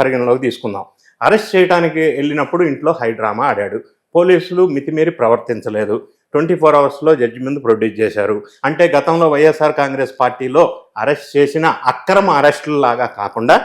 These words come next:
కస్టోడియల్ టార్చర్ చేయకుండా, నోటీస్ ఇవ్వకుండా,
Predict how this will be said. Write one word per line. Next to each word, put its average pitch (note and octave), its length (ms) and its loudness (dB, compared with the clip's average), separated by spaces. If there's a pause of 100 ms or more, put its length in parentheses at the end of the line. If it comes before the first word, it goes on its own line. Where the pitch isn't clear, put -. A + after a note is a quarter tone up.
(280)
కస్టోడియల్ F3 640 2
టార్చర్ G#2 440 -2
చేయకుండా, A#2 440 2 (840)
నోటీస్ F3 440 6
ఇవ్వకుండా, D#3 440 2